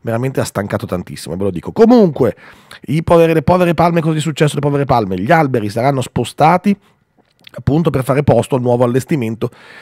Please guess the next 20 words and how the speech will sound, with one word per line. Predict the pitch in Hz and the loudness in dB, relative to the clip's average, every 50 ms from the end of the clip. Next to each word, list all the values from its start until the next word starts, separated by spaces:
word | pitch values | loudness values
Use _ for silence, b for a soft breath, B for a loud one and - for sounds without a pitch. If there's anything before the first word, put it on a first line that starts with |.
| B B B | B B B
del | - 143 147 147 | -2 -2 0 0
verde | 139 139 120 110 180 175 | 0 -2 -2 0 -2 -2
pubblico | 151 117 98 110 113 135 | -2 -2 -4 -2 -4 -2
davanti | 135 127 98 90 104 - | -2 -2 -2 -2 -4 -4
alla | 104 117 | -6 -6
cattedrale. | - 123 - 139 135 143 147 139 139 139 139 143 139 - | -6 -6 -6 -2 0 2 2 4 4 2 0 0 -2 -4
Leggo | - 95 101 101 92 104 | -8 -8 -6 -6 -6 -8
appunto | 95 - - 107 110 95 107 - - _ | -6 -6 -6 -6 -4 -4 -6 -6 -6 _
così | - 110 107 110 107 | -8 -8 -6 -6 -6
testualmente | - - - - - 117 107 104 104 104 101 - 104 | -6 -6 -6 -4 -4 -4 -2 -2 -4 -4 -4 -4 -4
da | 101 98 104 | -2 -2 -2
Repubblica | 104 95 - 104 101 107 - 107 | -4 -6 -8 -6 -6 -4 -4 -2
Milano. | 110 117 117 110 101 107 110 113 B B B B B B B B B | -2 0 0 0 0 -2 -2 -4 B B B B B B B B B
Eh, | 104 113 113 113 110 104 | 0 2 2 2 0 -2
"Questi | - 151 135 - 165 165 | -2 -4 -4 0 0 2
alberi | 143 113 131 160 196 190 | 2 2 0 -2 -2 -2
spostati | - - 165 185 - - 120 123 156 | -2 0 0 0 0 0 -2 -2 -2
saranno | 147 170 151 151 - | -2 -2 -2 -2 -2
però | - 156 143 147 - _ _ | -2 -2 -2 -2 -4 _ _
ripiantati. | - 131 139 123 127 139 123 123 110 - 131 120 113 110 113 - 127 123 | -10 -10 -8 -4 -4 -4 -4 -4 -2 0 2 2 2 2 0 -2 -4 -8